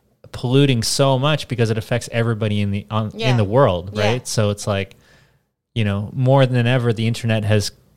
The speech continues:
Speaker 1: made us all more neighbors. You know what I mean?
Speaker 2: Yeah.
Speaker 1: Because, like,
Speaker 2: Yeah.
Speaker 1: it's, it's really shined a light on, like, hey, like, we're all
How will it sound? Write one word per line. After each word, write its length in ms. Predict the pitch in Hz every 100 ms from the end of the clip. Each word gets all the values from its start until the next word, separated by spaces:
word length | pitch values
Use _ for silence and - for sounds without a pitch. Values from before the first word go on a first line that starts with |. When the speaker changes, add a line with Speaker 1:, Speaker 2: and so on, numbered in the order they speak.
| _ -
Speaker 1:
made 300 | 120 113 110
us 120 | -
all 360 | 113 107 107 -
more 600 | 123 110 107 104 104 107 _ _
neighbors. 680 | 107 107 117 95 92 127 - _ _ _ _ -
You 80 | 113
know 80 |
what 80 | 107
I 40 | 104
mean? 340 | 107 131 147
Speaker 2:
Yeah. 180 | - 208
Speaker 1:
Because, 280 | 165 107 98
like, 220 | 107 101
Speaker 2:
Yeah. 80 | -
Speaker 1:
it's, 200 | 101 -
it's 260 | - 117 -
really 240 | 123 113
shined 320 | 107 - 107 104
a 60 |
light 240 | 98 104 101
on, 160 | 98
like, 220 | 95 95
hey, 340 | - 143 104 - _ _ _ _ 110
like, 160 | -
we're 260 | 120 127 120
all 460 | 117 110 107 104